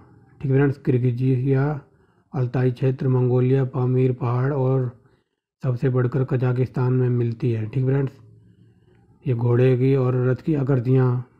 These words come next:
बताई जा रही हैं, कहाँ कहाँ मिली हैं। ये अब किर्गिजिया या फिर खिरगिज लिखा होता है कहीं, किर्गिस्तान या किर्गिस्तान, किर्गिजियाई क्षेत्र है ना, उसकी बात हो रही।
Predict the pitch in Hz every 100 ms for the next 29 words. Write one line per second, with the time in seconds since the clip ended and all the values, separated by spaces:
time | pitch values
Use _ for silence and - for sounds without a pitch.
0 | - 139 127 123 123 123 123 127 123 123
1 | 127 127 123 127 131 127 - _ - -
2 | _ _ _ - 131 131 127 127 143 -
3 | _ - 127 131 131 139 131 127 120 135
4 | - 135 123 127 131 127 127 120 127 123
5 | 131 135 131 - - 131 127 120 - 131
6 | 131 131 120 - 123 127 - 127 127 131
7 | - - - - - - - 127 127 131
8 | 131 127 127 135 127 135 131 - 127 127
9 | 120 120 127